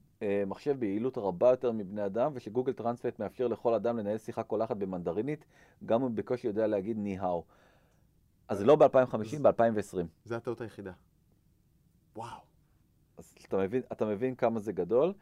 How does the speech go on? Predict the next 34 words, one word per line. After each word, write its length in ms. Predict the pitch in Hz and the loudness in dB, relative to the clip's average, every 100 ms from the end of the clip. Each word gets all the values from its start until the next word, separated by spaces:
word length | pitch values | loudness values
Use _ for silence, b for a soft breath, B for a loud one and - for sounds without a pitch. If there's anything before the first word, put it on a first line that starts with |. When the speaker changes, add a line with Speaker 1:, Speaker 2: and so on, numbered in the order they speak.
| 123 | -10
Speaker 2:
רגע, 180 | 143 | -8
אבל 120 | 127 120 | -6 -4
זה 120 | 120 | -6
מטורף, 340 | 117 127 156 | -6 -8 -6
זה 100 | 127 | -6
אומר, 360 | 117 139 175 156 - _ _ | -6 -4 -4 -6 -12 _ _
תקשיב, 300 | - - - - | -20 -20 -20 -20
זה 100 | - | -16
אומר 200 | 123 143 | -12 -10
שאם 180 | 143 135 | -10 -10
עכשיו 260 | - 147 | -8 -8
יש 80 | 143 | -8
לי 60 | 143 | -12
סטארט-אפ 420 | - 123 127 127 | -8 -6 -4 -6
בראש, 480 | 107 92 101 - - b b b - | -6 -8 -8 -12 -20 b b b -6
אני 160 | 139 | 2
לא 120 | 170 | 2
צריך 220 | 185 208 185 | 2 0 0
ללכת 360 | 160 165 165 | 0 0 -4
לגייס 640 | 139 123 123 123 117 - - b b b | -4 0 2 2 -2 -12 -20 b b b
חמישים 460 | 135 127 - 147 143 | -8 -8 -6 -4 -4
מיליון 400 | 131 131 131 127 | -2 0 0 2
דולר 420 | 131 135 127 120 | 4 4 4 2
ומתכנתים 960 | 117 117 117 117 - - 127 - 143 139 | 2 0 0 -2 -8 -8 -8 -2 -2 0
ומשרדים, 460 | 123 120 127 120 120 | -2 -4 -4 -2 -2
אני 120 | 110 | -4
פשוט 140 | 170 | -6
צריך 240 | - 202 175 | -8 -8 -8
לשבת 340 | 160 180 185 | -4 -2 0
עם 60 | 180 | -2
המכונה 380 | 147 - 156 175 | -4 -4 0 2
הזאת 240 | 156 147 | 0 -4
איזה 140 | 127 | -8
שבוע, 500 | 127 131 156 127 110 | -8 -4 0 2 2